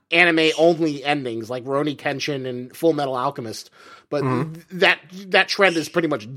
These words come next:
Speaker 1: dead now. Um, where, uh, you know, I, I don't know if, like, the producers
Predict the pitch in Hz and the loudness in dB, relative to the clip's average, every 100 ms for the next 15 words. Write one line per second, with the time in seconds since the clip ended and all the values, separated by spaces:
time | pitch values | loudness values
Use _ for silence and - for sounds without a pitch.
0 | 117 139 127 107 98 87 101 _ - 170 | -4 -4 -4 -8 -12 -12 -14 _ -20 -20
1 | - 139 139 139 143 139 135 - _ _ | -6 0 2 0 -2 -10 -18 -20 _ _
2 | _ - 151 160 151 165 190 190 196 160 | _ -6 4 4 4 0 -2 0 2 4
3 | 147 165 147 180 170 160 165 160 160 147 | 4 6 6 4 2 2 4 4 4 -2
4 | 170 170 165 170 151 | 4 4 6 2 2